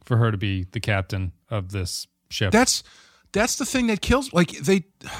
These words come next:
Speaker 2: I just can't believe that they call out the fact that all of these weaknesses, and they test them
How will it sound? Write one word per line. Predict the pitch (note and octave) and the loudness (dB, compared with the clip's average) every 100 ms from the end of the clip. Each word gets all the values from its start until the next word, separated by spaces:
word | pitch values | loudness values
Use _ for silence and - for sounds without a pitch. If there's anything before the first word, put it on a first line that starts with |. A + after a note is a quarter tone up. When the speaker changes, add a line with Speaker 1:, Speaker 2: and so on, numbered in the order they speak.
| - - | -14 -2
Speaker 2:
I | E3 | 0
just | G3 B3+ | 2 0
can't | - F#3 F3 | 2 4 4
believe | D#3 D#3+ D#3+ | 4 4 2
that | A#2 - | 0 -2
they | G#2+ | -2
call | - D#3 E3+ E3 | 2 6 6 6
out | C#3 C3 E2+ - - _ _ _ _ _ _ _ _ _ _ _ _ - | 2 2 0 -8 -16 _ _ _ _ _ _ _ _ _ _ _ _ -2
the | B2 | 0
fact | A#2 C#3 C#3 - | 2 4 4 2
that | B2 B2 | -14 -2
all | B2+ D#3 | 4 4
of | F#3 | 4
these | D#3+ D#3+ C3 | 0 -2 2
weaknesses, | D3 - A#2+ G2 E2 - _ - _ | 0 0 -2 -2 -4 -6 _ -20 _
and | D3 C#3 | 0 4
they | D3 D3 | 4 4
test | - F#3 - - | 6 6 4 0
them | C3 A2+ G2 | 0 0 0